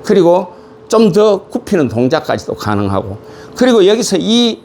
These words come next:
뉴트럴 그립으로 잡았을 때 왼손에, 왼손목의 보잉과 가장 바디 스윙에서 우리가 중점적으로 주는 게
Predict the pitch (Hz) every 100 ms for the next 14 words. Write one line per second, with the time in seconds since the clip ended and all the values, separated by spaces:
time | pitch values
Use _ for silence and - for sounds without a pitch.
0 | - - - - - - - - - -
1 | - - - 143 208 214 226 208 147 156
2 | 202 165 - 180 190 - 143 - 143 127
3 | 156 202 190 220 170 147 180 175 - -
4 | - - - 139 185 220 - 202 220 185
5 | 151 - 135 180 190 120 113 147 160 -
6 | - - - - - - - - - -
7 | - 170 180 240 277 311 - 185 180 175
8 | - 226 233 165 - 143 151 147 - 240
9 | 220 151 139 117 127 120 110